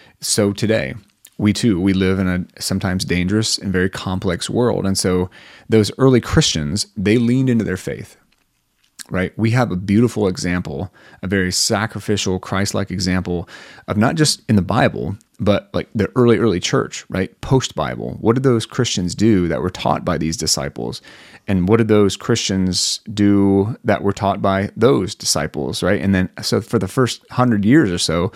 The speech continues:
how were they wrestling with these things? What were they doing? How was culture changing because Christianity was spreading? Man,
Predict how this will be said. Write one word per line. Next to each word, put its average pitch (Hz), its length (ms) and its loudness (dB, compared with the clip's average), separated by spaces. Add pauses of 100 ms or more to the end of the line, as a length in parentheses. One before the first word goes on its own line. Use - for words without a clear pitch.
(380)
how 123 180 2
were 139 60 2
they 107 140 2
wrestling 104 280 0
with 78 100 -6
these 76 220 -6
things? 69 240 -8
What 110 160 0
were 139 100 2
they 123 120 4
doing? 110 340 2
How 101 160 -2
was 117 100 -2
culture 117 340 -2
changing 101 440 0
because 90 240 -4
Christianity 98 540 -2
was 87 140 -4
spreading? 107 500 -2 (840)
Man, 92 260 -4